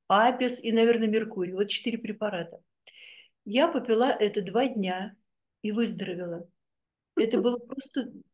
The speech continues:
ну, уж шок для меня. Почему? Потому что мне выписывали японские антибиотики.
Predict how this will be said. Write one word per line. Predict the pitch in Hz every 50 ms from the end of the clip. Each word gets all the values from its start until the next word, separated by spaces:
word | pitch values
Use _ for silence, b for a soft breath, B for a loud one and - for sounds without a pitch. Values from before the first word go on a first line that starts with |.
| _ -
ну, | 208 233 254 240
уж | 247 254 240 - - _ _ _ _ _ _ _ _ _ _ _ _ _ _ _ _
шок | - - - - 349 339 247 202
для | 196 208 208
меня. | 190 196 190 180 147
Почему? | 143 - 196 - - 285 254 247 202 160 226 B B B B B B B B B
Потому | - 233 - 202 214 247
что | 247 254 -
мне | 214 220 226 254 254
выписывали | 254 226 240 - 247 269 - - 247 254 247 233 233
японские | - 226 208 202 196 - 233 254 254 254 - - 240 247
антибиотики. | 240 240 - 233 240 240 233 226 208 180 185 - - - - - 170 175 175